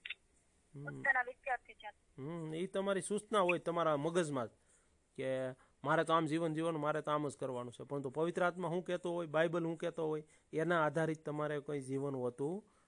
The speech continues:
Speaker 1: નથી. તો એ સૂચના તમારી કોના આધારિત છે? તમારા ખુદની આધારિત સૂચના. શું છે એ વસ્તુ? તમારા ખુદના સંપ્રદાય બનાવેલા, ખુદની સમજણ, ખુદની બુદ્ધિ. એ તમે જ્યારે નિકોદેમસની જેમ હશો,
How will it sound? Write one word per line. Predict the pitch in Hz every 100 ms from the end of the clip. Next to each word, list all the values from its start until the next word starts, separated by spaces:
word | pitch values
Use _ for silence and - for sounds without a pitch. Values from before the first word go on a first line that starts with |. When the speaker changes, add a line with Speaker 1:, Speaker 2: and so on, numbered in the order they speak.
| _
Speaker 1:
નથી. | 143 139 131
તો | 123
એ | 143
સૂચના | 135 175 180 220 208 214 214
તમારી | - 185 196 190 - _
કોના | 185 208 202
આધારિત | 165 156 135 120
છે? | -
તમારા | - 151 165
ખુદની | 156 - 226 190 214 196
આધારિત | 170 147 147 139
સૂચના. | - 131 - 120
શું | - - 180
છે | 180
એ | 180
વસ્તુ? | 180 170 208 240 - _ _ _
તમારા | 160 175 165
ખુદના | - 202 185 214 214
સંપ્રદાય | 196 190 185 196 160 147
બનાવેલા, | 135 135 120 123 120
ખુદની | - 180 170 190
સમજણ, | 180 175 175 147
ખુદની | 123 175 165 175
બુદ્ધિ. | 156 156 135 - _ - _ -
એ | 147 139
તમે | 170 185 185
જ્યારે | 185 185
નિકોદેમસની | 170 180 208 190 190 180 175
જેમ | 151 156 143
હશો, | 147 147 113